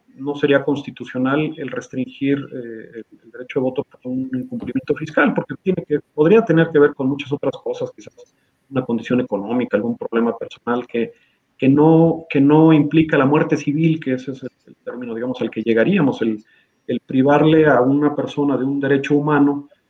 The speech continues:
tendría que perseguir un fin legítimo,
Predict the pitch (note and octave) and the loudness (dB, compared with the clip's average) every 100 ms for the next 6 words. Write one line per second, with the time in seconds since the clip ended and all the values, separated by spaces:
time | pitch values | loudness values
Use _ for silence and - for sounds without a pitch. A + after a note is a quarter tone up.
0 | _ _ _ C3 C3 D#3 D3+ - C#3 - | _ _ _ -2 2 2 2 0 -2 0
1 | C3+ D#3 D#3 D#3 D3 - D#3 D3+ D3 F3 | 0 4 4 2 -4 0 2 2 0 -2
2 | - C3+ A#2 - | 0 0 0 -8